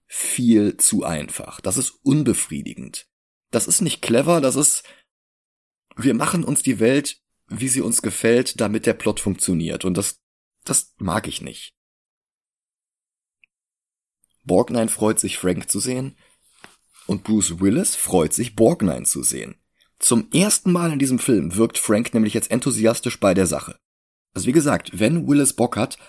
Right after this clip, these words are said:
dann wird seine Performance gleich besser. Er darf nur nicht zu viel Bock haben, sonst kommt der Hudson Hawk bei raus. Er will die Guatemala-Akte sehen, Borgnine zeigt sie ihm und warnt ihn auch noch vor Karl Urban, dessen Rollennamen wir jetzt nach neunundvierzig Minuten dann endlich erfahren.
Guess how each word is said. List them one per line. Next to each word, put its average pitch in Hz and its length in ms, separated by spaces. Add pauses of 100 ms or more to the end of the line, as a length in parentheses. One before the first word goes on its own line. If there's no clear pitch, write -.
(160)
dann 98 180
wird 117 140
seine 120 160
Performance 104 480
gleich 92 220
besser. - 360 (420)
Er - 120
darf 123 200
nur 139 140
nicht - 300
zu - 180
viel 156 560
Bock 196 320
haben, 165 280
sonst 139 220
kommt 131 200
der 123 100
Hudson 110 280
Hawk 71 180
bei 60 100
raus. - 340 (1300)
Er 101 180
will 131 80
die 131 120
Guatemala-Akte 101 840
sehen, 95 380 (280)
Borgnine 80 500
zeigt 98 300
sie 104 140
ihm 98 160
und 113 180
warnt 82 280
ihn 98 120
auch - 160
noch - 140
vor 78 260
Karl 78 300
Urban, 85 400 (760)
dessen 120 340
Rollennamen 123 600
wir 104 80
jetzt - 400
nach 95 220
neunundvierzig 117 1120
Minuten 107 540
dann 92 180
endlich 113 420
erfahren. 73 460